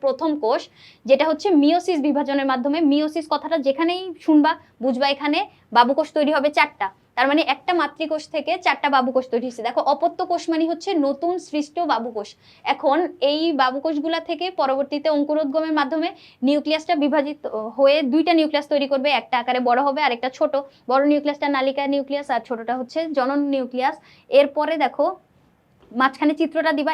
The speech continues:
এরপরে উৎপত্তি পরবর্তীকালীন ঘটনা। এখানে কি হয়? নালী কোষটা হচ্ছে পরাগ নালী গঠন করে আর জেনারেটিভ কোষটা ওর পিছে পিছে আসে। এখন ওই জেনারেটিভ কোষটা নালীর ভিতরেও বিভাজিত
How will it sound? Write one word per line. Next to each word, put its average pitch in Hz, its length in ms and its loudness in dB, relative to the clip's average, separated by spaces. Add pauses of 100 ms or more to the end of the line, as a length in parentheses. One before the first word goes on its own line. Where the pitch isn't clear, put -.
(140)
এরপরে 311 260 2 (100)
উৎপত্তি 339 320 -4 (120)
পরবর্তীকালীন 339 760 2
ঘটনা। 202 240 -10 (360)
এখানে 311 300 2
কি 311 160 0
হয়? 359 160 0 (280)
নালী 277 260 4
কোষটা 311 320 -2
হচ্ছে 330 220 -4 (100)
পরাগ 285 200 4 (100)
নালী 262 260 0
গঠন 294 220 0 (100)
করে 302 140 0 (100)
আর 247 60 4 (100)
জেনারেটিভ 262 440 0
কোষটা 285 320 -2
ওর 254 160 6
পিছে 330 220 2
পিছে 262 240 -2
আসে। - 160 -14 (400)
এখন 277 320 2 (420)
ওই 311 80 4 (160)
জেনারেটিভ 330 540 2 (100)
কোষটা 370 280 -2 (160)
নালীর 285 420 0
ভিতরেও 349 420 0
বিভাজিত 349 340 2